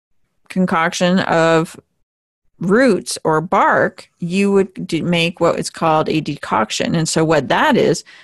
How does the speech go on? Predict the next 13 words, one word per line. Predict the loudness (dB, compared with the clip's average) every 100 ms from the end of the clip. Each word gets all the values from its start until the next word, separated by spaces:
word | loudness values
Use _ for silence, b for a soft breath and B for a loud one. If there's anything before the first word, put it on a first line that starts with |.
| B
is | 0 2
you | 2 0
put | 0 2 2 2
your | 0 2 4 2 2
herb, | 2 4 4 2 0
your, | 0 0 -2 -6 _ -2
your | 0
roots | 4 4 4 0 -2
or | 0
your | 2 0
bark | 0 2 0 -2 -10 -6
in | 0 2
water, | 2 2 0 -2